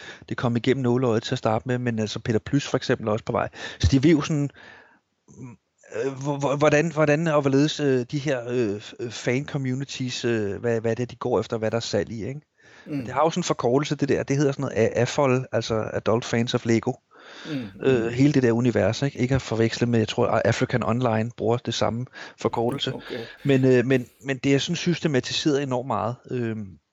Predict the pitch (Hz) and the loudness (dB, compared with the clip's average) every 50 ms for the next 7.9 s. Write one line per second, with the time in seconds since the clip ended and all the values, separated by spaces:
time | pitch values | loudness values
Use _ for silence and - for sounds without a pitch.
0 | _ _ _ _ _ _ - - - 127 131 127 - 123 131 127 - 139 131 120 | _ _ _ _ _ _ -14 -8 -4 -4 -4 0 2 2 0 2 0 -2 -4 -4
1 | - 131 127 131 127 123 123 120 131 139 156 165 - 160 160 160 151 147 147 143 | -4 -4 -4 -4 -2 -2 -2 0 0 0 -2 0 0 2 2 2 2 2 2 2
2 | 143 143 139 143 131 123 120 120 104 110 117 117 113 107 - - - - 117 127 | 2 2 2 2 2 2 2 0 -2 -2 -2 -2 -4 -4 -6 -10 -4 0 2 2
3 | 139 147 147 139 - 131 131 - 139 135 131 127 120 120 120 110 113 - - - | 2 2 2 2 2 0 0 0 0 0 0 0 0 -2 -2 -6 -8 -8 -6 -4
4 | 104 95 90 104 - - - 135 - - 110 - 107 117 113 - - - - _ | -2 0 0 -2 -2 -4 -6 -6 -4 -4 -4 -2 -2 -4 -4 -4 -8 -14 -18 _
5 | - - - - - - - - - - - - - - 120 117 - 123 127 120 | -18 -18 -16 -16 -14 -16 -16 -16 -16 -18 -18 -10 -4 -2 0 0 2 2 4 6
6 | 127 131 131 - 147 139 127 117 123 123 117 - 151 - - - - 139 - - | 6 4 4 4 2 2 2 2 2 2 2 2 -2 -2 -2 -2 -2 -2 -2 -2
7 | 139 127 - - - - - - 151 147 131 - 135 135 123 - - | -2 -2 -2 0 0 0 0 0 0 -2 -2 -2 -4 -6 -8 -8 -10